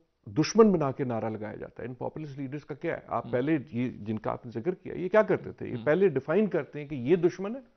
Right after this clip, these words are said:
Speaker 2: हम्म।
Speaker 1: अब इस दुश्मन के खिलाफ मेरी पॉपुलैरिटी बनेगी।
Speaker 2: ट्रंप का दुश्मन कौन था?
Speaker 1: ट्रंप का दुश्मन जो आपका so called डेमोक्रेट पार्टी सिर्फ नहीं, लेकिन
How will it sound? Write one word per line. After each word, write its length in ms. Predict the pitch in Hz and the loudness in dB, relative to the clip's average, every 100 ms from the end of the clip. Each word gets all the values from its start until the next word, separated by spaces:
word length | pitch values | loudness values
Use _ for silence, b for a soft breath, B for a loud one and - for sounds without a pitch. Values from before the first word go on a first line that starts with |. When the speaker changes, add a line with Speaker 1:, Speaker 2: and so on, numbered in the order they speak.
| _ _ _ - | _ _ _ -12
Speaker 2:
हम्म। 240 | 123 120 - | -10 -8 8
Speaker 1:
अब 280 | 214 202 - | 8 8 2
इस 180 | 247 - | 0 0
दुश्मन 440 | 139 175 - 233 240 | 6 6 6 4 4
के 120 | 226 | 2
खिलाफ 420 | - 175 165 170 151 | 0 2 4 2 -2
मेरी 300 | 139 143 151 | -4 -2 -2
पॉपुलैरिटी 580 | 139 127 117 110 104 | 0 -2 0 -4 -4
बनेगी। 300 | 107 - - - | -8 -8 -12 -4
Speaker 2:
ट्रंप 200 | 285 294 | -2 0
का 60 | |
दुश्मन 320 | 320 247 269 247 | 0 0 -2 -2
कौन 220 | 202 160 | -2 -2
था? 320 | 135 131 - _ | -6 -8 -14 _
Speaker 1:
ट्रंप 240 | - 110 - | -4 -4 0
का 120 | 135 | 0
दुश्मन 560 | 120 - 139 156 131 113 | 0 0 2 4 4 2
जो 240 | 113 104 | 0 2
आपका 300 | 95 110 - | -4 -2 0
so 140 | 123 127 | 0 0
called 380 | 113 127 123 117 - | 0 4 4 2 -4
डेमोक्रेट 480 | 117 120 135 135 135 | -2 -2 2 0 2
पार्टी 220 | 127 120 | -2 -2
सिर्फ 300 | 156 139 135 | -6 -4 -2
नहीं, 100 | 214 | -2
लेकिन 320 | 190 143 147 | -2 -2 -4